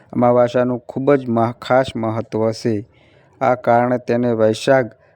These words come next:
અમાવાસ્યા કહેવાય છે. આ વર્ષે વૈશાખ અમાવાસ્યા સત્યાવીસ એપ્રિલ બે હજાર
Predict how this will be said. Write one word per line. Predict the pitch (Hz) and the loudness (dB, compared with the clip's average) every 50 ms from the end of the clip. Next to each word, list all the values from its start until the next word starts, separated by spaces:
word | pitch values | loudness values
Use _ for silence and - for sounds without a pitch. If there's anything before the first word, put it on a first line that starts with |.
| _ - | _ -10
અમાવાસ્યા | - 117 120 120 120 117 113 110 - 120 113 | -6 -2 0 2 2 2 2 0 0 -2 -2
કહેવાય | 107 - - 107 104 107 107 107 104 104 104 | -2 -2 -2 -2 0 0 0 2 2 0 -2
છે. | 104 - - 117 107 98 95 - - _ _ _ _ _ _ _ _ _ _ _ - - - _ _ _ - | -4 -4 -4 -4 -2 -4 -6 -10 -14 _ _ _ _ _ _ _ _ _ _ _ -20 -20 -20 _ _ _ -4
આ | - 127 127 135 135 135 | 0 2 4 4 4 2
વર્ષે | 131 127 117 117 120 - - 135 131 | 2 2 0 0 0 0 -2 0 0
વૈશાખ | 123 113 113 113 110 - - 131 131 131 127 | 2 2 0 0 0 2 2 4 4 2 0
અમાવાસ્યા | - 117 120 117 117 120 120 120 117 - 123 113 117 120 | 0 0 2 4 4 4 4 2 2 2 2 2 2 0
સત્યાવીસ | 117 - - 139 131 131 131 131 131 - - - | -4 -2 2 4 4 6 4 4 0 -2 -4 -4
એપ્રિલ | 107 107 110 104 - _ _ - 135 135 139 135 127 | -2 0 -2 -2 -4 _ _ -2 2 2 2 2 2
બે | 113 110 120 120 120 | -2 -2 0 2 2
હજાર | 117 104 107 120 123 117 | 2 2 2 0 0 0